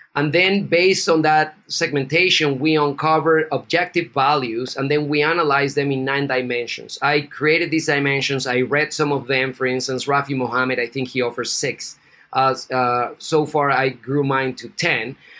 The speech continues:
And in all honesty, what happens is that in order for you to th-, think of value, you need to think of value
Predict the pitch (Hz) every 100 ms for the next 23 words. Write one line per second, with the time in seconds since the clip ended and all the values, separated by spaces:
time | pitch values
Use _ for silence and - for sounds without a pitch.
0 | - 156 165 165 - _ _ _ _ _
1 | _ 156 190 226 226 240 175 156 156 175
2 | 180 165 156 131 139 - _ _ _ 147
3 | 151 185 208 160 151 160 160 147 - -
4 | 170 151 123 139 156 185 127 117 131 _
5 | - - 185 214 208 180 170 143 143 143
6 | 143 143 143